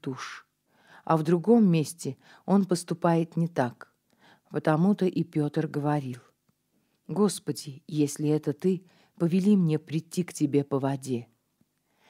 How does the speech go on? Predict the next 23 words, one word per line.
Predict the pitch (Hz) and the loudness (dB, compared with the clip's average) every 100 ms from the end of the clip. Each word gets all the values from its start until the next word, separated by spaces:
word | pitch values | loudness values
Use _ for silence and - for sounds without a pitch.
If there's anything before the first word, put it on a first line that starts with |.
| _ - | _ -2
Отчего | 175 - 220 220 233 | -2 0 0 2 2
же | 156 147 | 2 2
они | 139 170 180 | 2 2 0
тогда | 165 147 170 | -2 -2 -2
приняли | 170 170 190 175 156 | -2 0 2 2 2
эти | 151 151 | 0 -2
слова | 147 151 151 156 | -6 -2 0 0
не | 156 160 | 0 -2
вдруг, | 147 143 147 135 - _ _ _ - | -2 -2 -2 -4 -12 _ _ _ -12
а | - 156 | -6 -4
теперь | - - 147 135 | -4 -2 0 0
поверили? | - 147 135 127 120 104 131 - _ _ - | -2 -4 -2 -4 -6 -10 -14 -20 _ _ -6
От | 175 170 | -4 0
того, | 175 165 208 | 2 4 2
что | - 175 | 0 -2
тогда | 165 165 143 147 202 | 0 0 0 0 2
буря | 170 180 185 170 | 2 2 2 2
продолжала | 165 156 156 151 185 175 | 0 2 2 2 2 2
ещё | 165 156 - 170 | 2 0 -4 -4
качать | 170 151 151 151 143 | -2 -4 -2 -4 -4
корабль, | - 143 143 139 131 120 _ _ _ | -4 -6 -4 -6 -8 -12 _ _ _
а | 160 | -8
теперь | - 147 - 214 208 | -6 -4 4 6 4